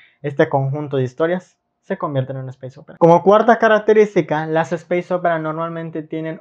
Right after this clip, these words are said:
o una confederación de planetas o un imperio. Estos imperios están regidos por diferentes leyes, o solo adoran, o tienen una religión, un sistema político, un comercio. Normalmente en estas historias,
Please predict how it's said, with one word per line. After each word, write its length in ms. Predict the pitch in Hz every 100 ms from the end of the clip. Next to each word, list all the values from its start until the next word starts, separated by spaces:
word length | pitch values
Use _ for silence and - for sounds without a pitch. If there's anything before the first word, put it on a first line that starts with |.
| -
o 100 | 147
una 320 | 165 202 208
confederación 760 | 202 196 185 175 165 160 170
de 80 | 170
planetas 580 | 170 170 160 156 165 165 -
o 160 | 147
un 140 | 151 151
imperio. 720 | 147 139 156 156 147 135 127 _ _ _ _ _
Estos 460 | 165 165 180 175
imperios 680 | 190 185 185 185 175 156 156
están 340 | 139 139 139 139
regidos 460 | 135 135 135 127
por 180 | _ 135
diferentes 640 | 143 139 127 117 110 117 _
leyes, 1120 | 131 165 190 180 165 160 156 156 156 156 _ _ _
o 160 | 165 160
solo 220 | 170 160
adoran, 520 | 147 147 147 143 143
o 100 | 139
tienen 240 | 156 165
una 180 | 160 156
religión, 880 | 135 127 117 143 160 165 165 165 160 _ _ 156
un 280 | 156 156
sistema 460 | 143 139 151 139 135
político, 500 | 131 143 156 151 151
un 160 | 147 139
comercio. 840 | 139 139 151 156 151 156 156 147 _ _ _
Normalmente 1040 | 143 160 165 180 208 262 214 160 151 139 156
en 120 | 147
estas 340 | 139 156 147
historias, 760 | 165 - 175 165 147 147 -